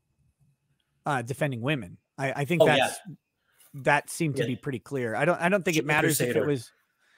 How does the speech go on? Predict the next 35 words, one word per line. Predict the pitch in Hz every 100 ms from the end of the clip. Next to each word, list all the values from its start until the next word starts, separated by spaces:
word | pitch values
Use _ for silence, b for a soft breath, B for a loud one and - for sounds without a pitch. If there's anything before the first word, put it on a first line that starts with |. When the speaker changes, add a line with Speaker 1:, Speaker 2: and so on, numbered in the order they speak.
| b b -
Speaker 1:
it |
could | 202
have | 190
been | 170
Amber | 160 170 160
Heard. | 151 180 180
It |
could | 175
have | 151
been | 147
any, | 147 156 151 156
any | 156 156
other | 143 147
woman | 135 135 123
on | 117
that | 98
stand. | - 131 127 107 127
And | 123
I |
think | - 147 123
she, | - - 156 143 - B
Speaker 2:
Mm-hmm. | 107 110
Speaker 1:
and | 202 180 - _ _ _ _ _ _
let | 185 247
me | 311
be | 175
clear | - 262 226
on | 165 147 139 -
one | 175 208
thing. | 190 180 117 120 147 _ _ -
That | 214
makes | 254 294 -
her | 254
a | 170
valuable | 131 151 170 208 175 160